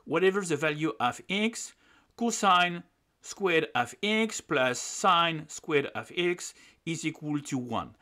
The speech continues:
Another example to illustrate cos sine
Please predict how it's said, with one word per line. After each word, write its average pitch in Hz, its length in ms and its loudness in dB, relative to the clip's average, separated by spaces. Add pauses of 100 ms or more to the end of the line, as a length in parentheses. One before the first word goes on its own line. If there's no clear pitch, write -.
(880)
Another 139 400 -2
example 175 600 -2
to 170 220 -4
illustrate 156 800 -2
cos 139 460 4
sine 160 920 2